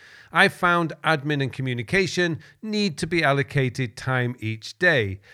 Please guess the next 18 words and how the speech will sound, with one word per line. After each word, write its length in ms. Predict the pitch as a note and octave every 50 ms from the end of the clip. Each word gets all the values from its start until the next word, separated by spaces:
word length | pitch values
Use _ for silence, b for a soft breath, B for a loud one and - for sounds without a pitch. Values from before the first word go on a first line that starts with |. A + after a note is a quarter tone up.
| B B _
but 340 | - F#3+ E3+ D#3+ - _ _
project 520 | - - A3 G#3 D3+ - F#3 F3+ F3 E3
work 340 | C#3 D#3 D#3 D3+ D3 C#3+ - -
and 180 | D3+ D3 D3+ - -
other 240 | - F3+ D3+ E3 D#3
unique 680 | D3 C3+ C3 C#3+ C#3+ C#3 C3+ C#3 E3 F#3+ F3 D3 _
types 380 | - B2 A#2 A#2 A2 - - B2+
of 120 | A2 F#2+
work 240 | G#2+ G#2+ G#2 A2 -
can 180 | - D3 D3
be 120 | B2+ C#3+ C3+
spread 480 | - - - - - - D3+ D3 C#3
out 240 | C3+ B2 B2 A#2+ A#2
throughout 440 | - - C3 B2 A2 G#2 G2 F#2+ -
the 80 | G#2+ G#2
week. 340 | A2 C#3 C3+ G2+ - - - B B B B
For 160 | _ - F3
example, 580 | F3 C#3 A#2+ E3 E3 D#3 C#3+ - D#3 D3 C3+ B